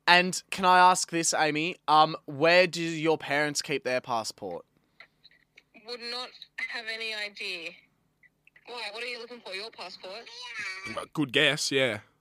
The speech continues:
Speaker 2: You don't have it for New Zealand?
Speaker 3: Nah.
Speaker 2: Dickhead. It's probably with your birth certificate.
Speaker 3: It's not.
Speaker 2: Well, you better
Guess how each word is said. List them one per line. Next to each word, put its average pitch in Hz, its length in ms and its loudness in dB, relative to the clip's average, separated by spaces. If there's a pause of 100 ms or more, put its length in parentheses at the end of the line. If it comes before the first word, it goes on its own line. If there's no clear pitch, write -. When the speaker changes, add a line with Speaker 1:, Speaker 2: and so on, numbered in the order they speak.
(1300)
Speaker 2:
You 240 120 -8
don't 233 220 -10
have 233 160 -12
it 208 140 -12
for - 80 -12
New 214 160 -8
Zealand? 220 480 -10
Speaker 3:
Nah. 131 300 0 (2250)
Speaker 2:
Dickhead. 202 480 -10
It's - 140 -14
probably 294 260 -12
with 294 100 -10
your 277 100 -8
birth 240 320 -12
certificate. 262 640 -10 (240)
Speaker 3:
It's - 180 -6
not. 180 300 4 (1900)
Speaker 2:
Well, 269 220 -10
you 262 140 -8
better 277 180 -8